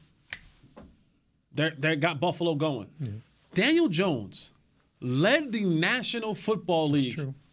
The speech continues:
Speaker 1: in turnovers. Not interceptions, in turnovers. Between interceptions and fumbling football, he was numero uno in the National Football League. Do you know how many <coughs> interceptions he had this year?
Speaker 2: Mm, I don't.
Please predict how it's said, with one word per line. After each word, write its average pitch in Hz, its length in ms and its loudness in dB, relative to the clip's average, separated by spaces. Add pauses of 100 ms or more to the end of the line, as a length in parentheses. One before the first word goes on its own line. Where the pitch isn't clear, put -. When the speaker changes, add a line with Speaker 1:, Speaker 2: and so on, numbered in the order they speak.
Speaker 1:
in 226 220 0
turnovers. 165 760 -2 (420)
Not 214 200 2
interceptions, 220 840 0 (720)
in 285 300 2
turnovers. 170 720 0 (280)
Between 185 440 0
interceptions 262 880 2
and 185 160 0
fumbling 226 460 0
football, 180 480 -2
he 277 300 4
was 175 400 2
numero 247 560 4
uno 208 260 0
in 165 120 0
the 165 60 2
National 160 380 0
Football 135 360 -4
League. 92 160 -10 (400)
Do 135 80 -2
you 320 180 4
know 202 220 2
how - 240 4
many 185 320 -2 (180)
<coughs> - 200 -20
interceptions 165 400 0
he 160 120 2
had 165 200 0
this 165 180 -4
year? 170 160 -2
Speaker 2:
Mm, 113 300 -6
I 107 40 -10
don't. 151 260 -8